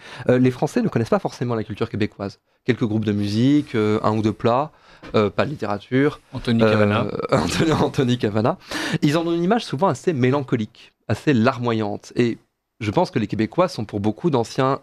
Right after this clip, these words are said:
Speaker 1: émigrants d'Europe, de, de, de l'ouest de la France. Donc des gens marqués par la culture celte, par l'identité celte, bretonne, quelque chose d'un peu sacrificiel, imaginatif. Euh, Mathieu Boccoté, vous étiez souverainiste au Québec,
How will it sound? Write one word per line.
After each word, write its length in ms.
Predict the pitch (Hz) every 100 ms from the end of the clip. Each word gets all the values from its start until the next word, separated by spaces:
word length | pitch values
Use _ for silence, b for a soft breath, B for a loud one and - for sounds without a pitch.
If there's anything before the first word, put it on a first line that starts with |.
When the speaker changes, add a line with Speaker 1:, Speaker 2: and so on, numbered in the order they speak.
| -
Speaker 1:
émigrants 560 | 117 113 107 113 165
d'Europe, 380 | 151 113 120 120
de, 220 | 120 107
de, 260 | 98 104 92 87 - - -
de 100 | 113
l'ouest 180 | 127 117
de 60 |
la 80 | 120
France. 360 | - 131 - _ b b b b b
Donc 180 | 120 113 -
des 160 | 113
gens 140 | 107 147
marqués 360 | 120 - -
par 120 | 147 113
la 60 |
culture 380 | 104 110 - 110
celte, 520 | - 151 175 185 - -
par 160 | 107
l'identité 460 | 113 113 110 107 113
celte, 340 | - 143 160
bretonne, 480 | 113 101 104 131 151 160 b b _ -
quelque 180 | 117
chose 160 | 113 131
d'un 80 | 107
peu 80 | 110
sacrificiel, 720 | 107 110 - 107 - 120 127
imaginatif. 800 | 110 107 104 107 - 170 - - 98 B B B B B
Euh, 260 | 120 117 110
Mathieu 280 | - 135 151
Boccoté, 600 | 180 147 - 113 120 120 _ b b
vous 160 | 113 117
étiez 180 | 131 160
souverainiste 560 | - 127 117 127 131
au 60 | -
Québec, 420 | - 107 208 _